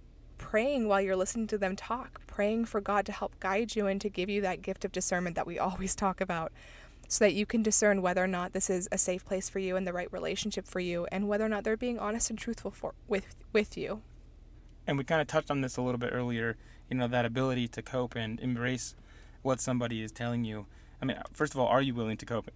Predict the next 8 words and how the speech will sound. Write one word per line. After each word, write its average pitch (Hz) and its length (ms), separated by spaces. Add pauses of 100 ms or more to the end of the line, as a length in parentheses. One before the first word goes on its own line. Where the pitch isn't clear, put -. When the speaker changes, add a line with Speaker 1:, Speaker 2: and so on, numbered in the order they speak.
(160)
Speaker 2:
and 117 100
embrace? 104 460 (160)
Can 160 240
you 117 120
cope 113 300
and 107 140
embrace? 107 480
Because 110 500